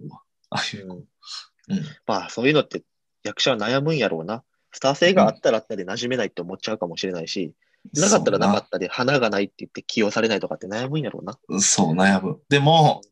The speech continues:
Speaker 1: もしそんな <laughs> 悩んでる人がいたとしたら、
Speaker 2: うん。
Speaker 1: 僕が好きなのは、
Speaker 2: うん。
Speaker 1: 馴染む人が好きですっていう。
Speaker 2: ああ。
Speaker 1: うん。
Speaker 2: <laughs> そうだね。
Speaker 1: うん。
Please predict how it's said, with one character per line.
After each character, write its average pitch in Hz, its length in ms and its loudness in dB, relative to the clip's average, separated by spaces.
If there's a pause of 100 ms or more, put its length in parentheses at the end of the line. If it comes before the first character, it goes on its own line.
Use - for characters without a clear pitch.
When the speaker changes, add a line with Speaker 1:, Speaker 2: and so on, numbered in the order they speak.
(120)
Speaker 1:
も 170 100 0
し 151 120 -2
そ 151 180 0
ん 151 60 0
な 151 180 0 (320)
<laughs> - 340 -10
悩 151 200 0
ん 156 60 -8
で 160 80 -2
る 165 60 -4
人 - 160 -8
が 104 220 -2 (320)
い 156 80 -4
た 160 120 0
と 131 100 -2
し - 80 -6
た 147 100 0
ら、 151 300 4 (320)
Speaker 2:
う 123 40 -16
ん。 - 20 -6
Speaker 1:
僕 156 180 -4
が 180 80 2
好 175 100 -10
き 196 140 -8
な 185 80 -2
の 135 140 -6
は、 147 300 2 (420)
Speaker 2:
う 123 60 -10
ん。 113 60 -2
Speaker 1:
馴 120 80 0
染 127 140 -8
む 127 80 -4
人 123 200 -4
が 104 60 -6
好 - 80 -10
き - 160 -8
で 101 100 -2
す - 180 -8
っ - 20 -20
て - 100 -12
い - 140 -10
う。 - 80 -20 (380)
Speaker 2:
あ 104 520 2 (460)
あ。 117 80 4
Speaker 1:
う 151 100 8
ん。 - 0 - (640)
Speaker 2:
<laughs> - 840 0
そ - 360 0
う - 40 6
だ 92 120 2
ね。 113 180 -6 (480)
Speaker 1:
う 127 40 0
ん。 127 40 6